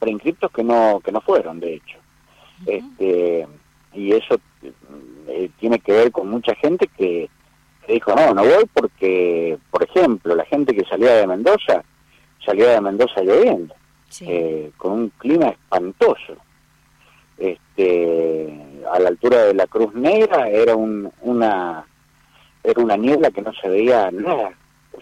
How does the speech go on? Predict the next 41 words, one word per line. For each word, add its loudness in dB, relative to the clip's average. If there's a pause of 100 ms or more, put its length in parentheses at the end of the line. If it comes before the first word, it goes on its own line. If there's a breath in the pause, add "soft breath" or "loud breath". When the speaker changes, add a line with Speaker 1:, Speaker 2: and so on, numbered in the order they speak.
Speaker 1:
sea, 0
el -6
tiempo -2
se -2
vino 0
a 2
mejorar 0
recién -4
en -4
Tunuyán. 0 (760)
Este, 0 (680)
es -16
más, 2
en -2
camino -2
mucha -2
gente -6
llamaba 2
preguntando -4
si -8
la -6
carrera 0
se -10
hacía -2
o 2
no. 0 (640 soft breath)
Este, -6
justamente -2
de 4
ver, 6
eh, 2
la -4
situación -4
del -6
tiempo -4
en 2
Mendoza, -2
que -20
estaba -2 (460)
feísima. -2 (560)
Speaker 2:
Sí. -20